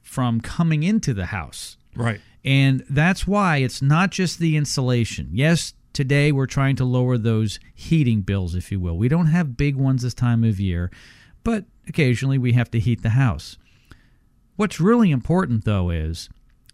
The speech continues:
Speaker 1: the heat in our area here in the greater Panama City area. Summers are hot. This is a great time to have Tom come out and take a free look-see in your attic.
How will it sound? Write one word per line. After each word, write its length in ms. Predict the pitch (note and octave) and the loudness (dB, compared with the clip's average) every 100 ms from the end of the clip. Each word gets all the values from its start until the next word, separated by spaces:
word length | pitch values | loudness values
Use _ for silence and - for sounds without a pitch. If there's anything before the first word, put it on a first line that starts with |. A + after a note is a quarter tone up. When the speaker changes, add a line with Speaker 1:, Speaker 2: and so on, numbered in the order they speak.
| - - | -12 -6
Speaker 1:
the 100 | A2 | -4
heat 560 | D2+ F3 E3 G2 - - - _ _ _ _ _ - | 0 2 2 -2 -12 -16 -20 _ _ _ _ _ -4
in 160 | C3+ B2+ | 0 2
our 200 | B2 - | 0 0
area 500 | B2 A2 G#2 G2+ G2+ | 0 2 0 0 -2
here 640 | - - B2 G#2+ F#2 F#2 - - - - - | -4 -2 0 2 0 -4 -8 -20 -20 -20 -8
in 140 | C3 C3 | -2 0
the 80 | |
greater 260 | A#2+ A#2+ A2 | 0 0 0
Panama 400 | G2+ A2 G#2+ G2+ | 0 0 0 -2
City 340 | - F#2 G2+ | -4 -4 0
area. 380 | C#3+ F#3 D#2 - - _ _ _ _ _ _ _ | 0 0 -2 -6 -18 _ _ _ _ _ _ _
Summers 480 | - G#2+ A2+ B2+ C3 | -8 -4 0 0 0
are 100 | C#3 | 0
hot. 340 | D3+ E3+ - _ _ _ _ _ _ _ - | 0 0 -4 _ _ _ _ _ _ _ 0
This 200 | D3+ D#3 | 2 4
is 140 | G#3+ | 2
a 60 | G3 | 0
great 400 | A2+ B2 C#3+ C#3 | 2 2 2 0
time 420 | - C3 G#2 D#2 | 2 2 2 -2
to 100 | - | -2
have 300 | G#2+ C3 B2+ | 0 2 0
Tom 300 | - C3 C3+ | 0 2 2
come 200 | B2+ B2+ | 0 0
out 240 | B2 B2 - | 2 0 0
and 160 | A#2 - | -4 -2
take 280 | B2+ B2 | -2 -2
a 60 | A2+ | -4
free 340 | - - C3+ | -4 0 2
look-see 500 | B2 A#2 - - G#2+ | 4 2 0 -2 0
in 80 | G#2 | 2
your 180 | G2 F2+ - | 0 -2 -4
attic. 460 | F2+ C#2+ - - | -6 -6 -12 -20